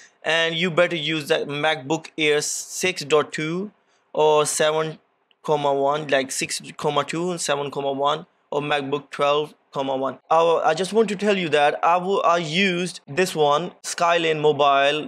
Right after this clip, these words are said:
nineteen sixteen Tetra Zero, advice for H D, five twenty, five thirty, and five forty. I used this fix for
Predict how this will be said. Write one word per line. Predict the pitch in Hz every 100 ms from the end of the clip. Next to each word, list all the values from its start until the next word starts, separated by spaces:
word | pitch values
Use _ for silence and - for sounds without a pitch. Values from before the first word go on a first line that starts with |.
| -
nineteen | 151 160 160 165 165
sixteen | - 160 - - 147 147 147
Tetra | 151 135 147 139
Zero, | 135 151 139 143 -
advice | 147 165 165
for | 160 156 -
H | 165 156
D, | 139 147 143 -
five | 160 156 156
twenty, | 160 147
five | 139 151 143
thirty, | 147 143
and | 135
five | 151 139
forty. | 143 135 -
I | 156
used | 156 196 170
this | 147 214 -
fix | 165 156 175 -
for | - - 175 165 160 156